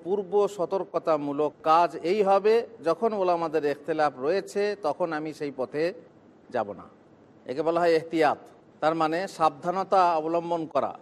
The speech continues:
সতর্কতা অবলম্বন করা। আজকের আলোচনায় আমরা শুধু সংক্ষেপে সেই কথাই বলবো, যা হারাম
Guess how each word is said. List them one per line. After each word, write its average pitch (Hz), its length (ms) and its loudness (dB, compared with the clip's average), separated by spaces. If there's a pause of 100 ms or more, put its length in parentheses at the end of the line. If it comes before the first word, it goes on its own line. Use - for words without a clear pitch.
সতর্কতা 165 680 0 (280)
অবলম্বন 151 560 0
করা। 107 300 -6 (580)
আজকের 180 360 2
আলোচনায় 165 580 0 (300)
আমরা 139 520 4
শুধু 156 340 -4
সংক্ষেপে 156 480 -4
সেই 147 200 -4
কথাই 185 220 0
বলবো, 160 360 -2 (600)
যা 160 200 6
হারাম 196 500 2